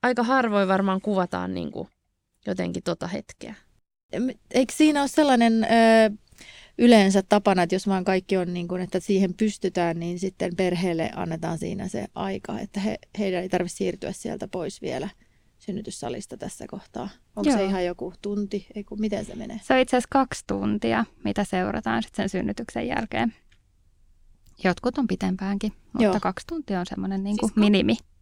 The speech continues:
Speaker 1: Anteeksi, siis kaksi tuntia. Mä nyt keskeytän, anteeksi, tää on ihan heti.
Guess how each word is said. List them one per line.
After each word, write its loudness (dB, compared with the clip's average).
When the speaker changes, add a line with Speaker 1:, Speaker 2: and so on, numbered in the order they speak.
Speaker 1:
Anteeksi, 4
siis 0
kaksi 0
tuntia. 2
Mä 2
nyt -2
keskeytän, 0
anteeksi, -2
tää 4
on 2
ihan 2
heti. 4